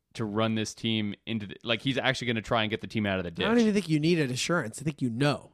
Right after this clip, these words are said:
Speaker 2: I mean, y-, you know that's gonna happen, dude. I
Speaker 1: I don't
Speaker 2: mean,
Speaker 1: know that's gonna happen.
Speaker 2: I've,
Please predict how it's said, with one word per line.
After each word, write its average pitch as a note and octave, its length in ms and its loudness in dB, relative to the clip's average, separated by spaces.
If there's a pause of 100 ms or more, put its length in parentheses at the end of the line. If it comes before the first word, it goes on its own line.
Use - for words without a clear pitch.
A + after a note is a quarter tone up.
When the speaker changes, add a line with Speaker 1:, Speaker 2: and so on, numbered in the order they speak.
Speaker 2:
I D3 100 2
mean, F#3+ 200 4
y-, F#3+ 140 2
you F#3 160 -2
know B3 160 6
that's A#3 180 4
gonna G3 160 -2
happen, D#3 380 -2
dude. - 260 -16
I A2+ 120 4
Speaker 1:
I - 20 6
don't G#3+ 100 6
Speaker 2:
mean, D3+ 60 4
Speaker 1:
know A2+ 100 6
that's F#2+ 160 -4
gonna F#2 180 -6
happen. F#2 260 -4
Speaker 2:
I've, F#3 220 6